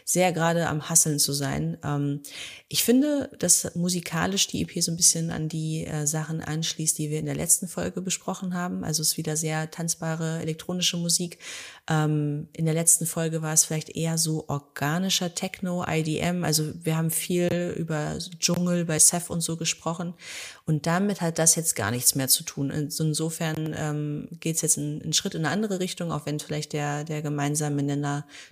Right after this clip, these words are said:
trotzdem da ist, weil ich finde, dass jetzt, ähm, die Art von Techno, die wir auf New Chapter, ähm, finden, eben wieder eher in diese kühle, ähm, maschinelle Richtung geht. Also er nimmt uns da so ein bisschen mit in seinen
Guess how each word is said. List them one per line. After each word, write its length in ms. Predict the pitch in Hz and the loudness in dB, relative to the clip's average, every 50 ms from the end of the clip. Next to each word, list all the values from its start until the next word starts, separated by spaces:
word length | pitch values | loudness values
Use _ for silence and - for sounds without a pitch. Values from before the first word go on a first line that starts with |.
| _ | _
trotzdem 560 | - - - 160 160 - - - 135 127 131 127 | -6 -2 -2 0 2 0 0 0 0 0 0 -2
da 260 | 123 123 127 123 120 | -2 -2 -2 -2 0
ist, 400 | 143 156 - - - - - 151 | 4 4 4 4 4 -2 -6 -4
weil 300 | 139 143 147 160 170 175 | -2 0 0 0 -2 -2
ich 180 | - 160 - - | -4 -6 -6 -6
finde, 260 | - 160 165 170 165 | -4 -4 -4 -4 -4
dass 280 | 180 165 160 - - - | -4 0 2 2 2 2
jetzt, 340 | 143 156 - - - - - - - - - - - - _ - | 0 -2 -4 -4 -4 -6 -12 -16 -16 -16 -16 -16 -18 -20 _ -2
ähm, 300 | 147 143 139 143 143 143 | -2 0 0 0 0 -2
die 180 | 151 156 - | -2 -2 0
Art 220 | - 147 151 151 - | 0 -2 -2 -4 -6
von 240 | - - 151 151 | -8 -6 -6 -6
Techno, 460 | 147 - 160 165 - 156 143 143 147 151 | -4 -6 -8 -6 -4 -2 -2 0 -2 -2
die 240 | 156 156 147 151 | -2 -2 -2 -2
wir 120 | 151 147 - | 0 0 -2
auf 180 | 147 - - | -2 -2 -2
New 120 | - 156 151 | 0 0 2
Chapter, 600 | - - 165 165 165 - 156 147 143 143 143 - - | 2 2 0 0 -2 -2 -2 -2 0 -2 -2 -4 -2
ähm, 160 | 151 147 143 | -4 -2 -2
finden, 360 | - - 156 156 - - 156 | -2 -2 -2 -2 -2 -2 -2
eben 260 | 151 - 151 147 143 143 | -2 0 0 0 0 0
wieder 280 | 156 151 151 151 - | -2 -2 -2 -2 -2
eher 220 | - 151 151 151 151 | -2 0 0 0 -2
in 80 | 151 | -2
diese 220 | 151 147 147 - 143 | 0 0 0 0 -2
kühle, 640 | - - - 175 170 170 165 165 160 160 165 170 165 - - - - - - - - _ _ - | -4 -8 -4 -2 0 2 4 4 4 4 2 -2 -6 -10 -20 -20 -20 -20 -20 -20 -20 _ _ -2
ähm, 300 | 147 147 147 143 143 147 | 0 0 2 0 0 0
maschinelle 720 | 147 151 - - 165 156 151 147 151 156 160 147 139 143 | 2 2 2 2 2 2 0 2 2 2 4 2 2 0
Richtung 440 | 143 143 - - 139 139 135 139 - - _ _ | -2 -4 -2 -4 -2 -2 -2 -4 -6 -10 _ _
geht. 260 | - 139 139 139 - | -2 0 0 0 0
Also 420 | - 135 151 139 139 139 143 - - - | -2 -2 -2 0 -2 -2 -2 -4 -6 -6
er 100 | - 151 | -4 -2
nimmt 240 | 151 156 160 165 - | 0 0 0 0 -2
uns 160 | 156 156 - | -2 -2 -2
da 140 | - 156 151 | -2 -2 -2
so 80 | 151 151 | -2 -2
ein 60 | 151 | 0
bisschen 320 | 156 151 - - 160 151 | 2 4 4 4 2 0
mit 140 | 151 160 - | -2 -4 -4
in 120 | - 151 | -4 -4
seinen 360 | 147 147 147 147 147 147 151 | -2 -2 -2 -2 -2 -2 -4